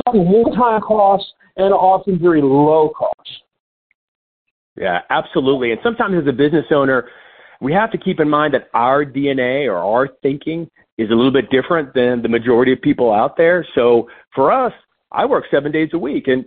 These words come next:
Speaker 2: and when I first started in business thirty years ago, I thought, "Hey, doesn't everybody work seven days a week? Come on, people." And what I realized is that everybody's different. Everybody has a goal. Everybody has different objectives in their life and a different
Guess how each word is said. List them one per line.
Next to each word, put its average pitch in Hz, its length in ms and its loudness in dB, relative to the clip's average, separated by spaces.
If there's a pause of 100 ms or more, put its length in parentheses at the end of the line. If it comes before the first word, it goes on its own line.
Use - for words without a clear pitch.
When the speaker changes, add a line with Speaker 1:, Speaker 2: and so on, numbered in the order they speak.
Speaker 2:
and 127 100 -4
when 135 100 0
I 202 140 -2 (180)
first 190 180 -2
started 165 320 -2
in 135 80 -8
business 160 360 -2 (100)
thirty 165 240 0
years 202 240 -2
ago, 156 300 2
I 151 60 -2
thought, - 200 -4
"Hey, - 200 0
doesn't 165 260 0
everybody 254 420 0
work 254 240 -4
seven 233 240 -4
days 240 220 0
a 220 40 -10
week? 240 220 -10
Come 240 140 -4
on, 285 160 -4
people." 190 320 -6 (460)
And 147 280 -2
what 151 200 0
I 151 40 2
realized 165 520 0
is 143 80 -6
that 147 160 -2 (120)
everybody's 190 480 -2
different. 190 360 -4
Everybody 165 400 -2
has 156 240 0
a 143 40 -6
goal. 127 400 2
Everybody 151 380 0
has 143 260 0
different 139 280 -2
objectives 120 500 -2
in 123 80 -12
their 110 140 -2
life 113 340 0
and 107 80 -14
a 104 60 -12
different 120 320 -4